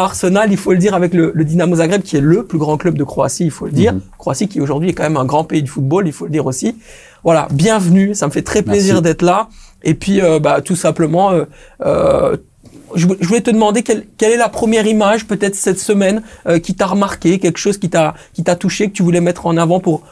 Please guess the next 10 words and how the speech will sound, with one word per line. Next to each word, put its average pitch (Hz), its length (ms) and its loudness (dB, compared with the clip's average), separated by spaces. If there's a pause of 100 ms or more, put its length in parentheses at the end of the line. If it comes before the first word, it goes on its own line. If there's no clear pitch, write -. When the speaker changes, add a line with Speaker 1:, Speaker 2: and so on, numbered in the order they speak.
(140)
Speaker 1:
pour 156 140 0
démarrer 165 380 2
cette 165 240 -6
émission ? 147 420 -4 (760)
Speaker 2:
Bah, 110 140 0
c'est - 180 -2
une 104 100 2
image, 110 260 2
allez, 104 200 2
euh, 92 180 2